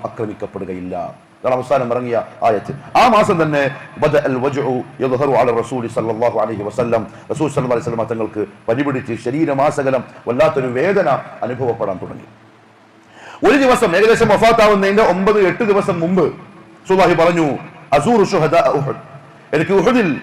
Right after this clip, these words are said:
ഷഹീദായവരെ ഒന്ന് സന്ദർശിക്കണം. കാരണം അത്ര ഇഷ്ടമായിരുന്നു. കാരണം ഉഹുദിൽ കിടക്കുന്നവരുടെ കൂട്ടത്തിൽ ആരുണ്ട്? പൃഥിവ്യൻ ഹംസയുണ്ട്. അള്ളാഹുവിന്റെ റസൂലിനെ ഇത്രത്തോളം കരയിപ്പിച്ച മറ്റൊരു കൊലപാതകം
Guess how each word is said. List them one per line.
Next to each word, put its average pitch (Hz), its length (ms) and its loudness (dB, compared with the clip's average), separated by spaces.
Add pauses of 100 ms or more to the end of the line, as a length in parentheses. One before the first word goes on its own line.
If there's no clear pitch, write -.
(200)
ഷഹീദായവരെ 165 580 2
ഒന്ന് 139 300 0 (300)
സന്ദർശിക്കണം. 147 520 -2 (120)
കാരണം 143 120 -2
അത്ര 143 260 -2
ഇഷ്ടമായിരുന്നു. 160 540 -4 (280)
കാരണം 151 160 0
ഉഹുദിൽ 180 200 0
കിടക്കുന്നവരുടെ 190 520 0
കൂട്ടത്തിൽ 170 380 0
ആരുണ്ട്? 165 560 0 (1160)
പൃഥിവ്യൻ 120 360 -4
ഹംസയുണ്ട്. 117 880 -8 (180)
അള്ളാഹുവിന്റെ 135 340 0
റസൂലിനെ 143 260 -4
ഇത്രത്തോളം 156 540 -2
കരയിപ്പിച്ച 160 440 -2
മറ്റൊരു 156 300 -2
കൊലപാതകം 165 540 2